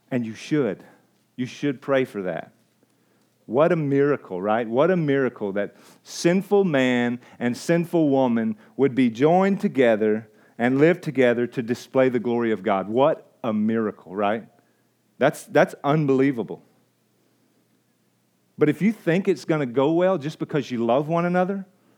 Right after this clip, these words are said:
you're an idiot. I mean, really, like, if you just think that that's gonna, that's gonna be the fix for it,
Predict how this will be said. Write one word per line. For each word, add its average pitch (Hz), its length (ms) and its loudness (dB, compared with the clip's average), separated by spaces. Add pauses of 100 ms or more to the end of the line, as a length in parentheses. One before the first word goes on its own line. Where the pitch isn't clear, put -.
(1500)
you're 165 100 -4
an 165 80 0
idiot. 160 340 0 (920)
I 127 80 -2
mean, 151 280 0 (540)
really, 143 380 4
like, 123 200 2
if 123 120 -4
you 208 80 2
just 220 180 0
think 208 220 4
that 160 100 -6
that's 185 280 4
gonna, 202 400 2 (960)
that's 170 280 4
gonna 170 280 4
be 175 240 2
the 135 220 0
fix - 400 0
for 226 280 2
it, 202 80 -4